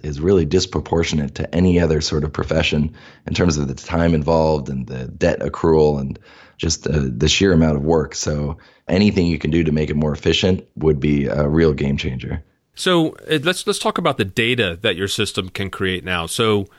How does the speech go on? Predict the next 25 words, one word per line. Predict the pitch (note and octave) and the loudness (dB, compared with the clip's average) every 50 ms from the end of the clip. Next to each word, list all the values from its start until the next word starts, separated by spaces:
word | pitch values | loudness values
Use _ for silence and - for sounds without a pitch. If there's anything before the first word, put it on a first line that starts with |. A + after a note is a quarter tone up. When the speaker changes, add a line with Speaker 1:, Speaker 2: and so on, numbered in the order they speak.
| _ _ _ | _ _ _
Speaker 2:
uh, | _ - G2+ G2 - | _ -6 -6 -4 -2
obviously, | - B2 B2+ B2+ A2 - - A2+ G#2+ G#2 G#2 | -2 -2 -2 -2 -2 0 0 0 2 2 0
when | G2+ - G2+ A2 A2+ G#2+ G2+ F#2+ | -2 -2 -2 -2 -2 -2 -2 -2
someone's | - B2+ B2+ B2 A2+ G#2 F#2+ | -2 -2 0 0 -2 -2 -6
doing | - - G#2 - - A2+ A2+ A2+ A2 | -10 -14 -12 -4 -2 0 0 2 0
a | G#2 | -2
procedure | F#2 - G2+ - - G#2+ G2 - G#2 | -4 -6 -6 -4 -4 -4 -2 -2 -2
with | G2 G2 F#2+ - | -2 -2 -2 -4
a | F#2 | -6
patient | E2 - G#2+ G#2+ G#2 G2+ - A2 G#2 F#2+ | -4 -4 -4 -2 -2 -2 -4 -4 -4 -4
or | F2+ | -4
they're | E2+ F2 E2 | -4 -6 -6
doing | E2 E2 - A2 G#2+ G2+ G2+ G2 | -6 -6 -4 -2 0 0 0 0
it | G2 F#2+ | 0 -2
on | F#2 F#2 F#2+ F#2 F#2 | -2 -4 -4 -4 -4
a, | F2+ F2 F2 E2+ | -4 -4 -6 -8
uh, | - - - E2+ E2 E2 D#2+ C2+ | -10 -10 -10 -8 -8 -8 -10 -8
you | E2+ F#2+ | -8 -8
know, | F2+ F2 E2+ | -8 -8 -8
in | E2+ | -10
a, | D#2+ C#2+ | -10 -12
in | D2+ F2 E2 | -12 -10 -10
a | E2 E2 D#2+ | -10 -10 -10
skills | - - - - A2+ G#2+ G#2 - | -10 -8 -2 0 0 0 0 -2
lab, | G2+ G2 G2 F#2+ F#2 F#2 - | -2 -2 0 0 -2 -4 -6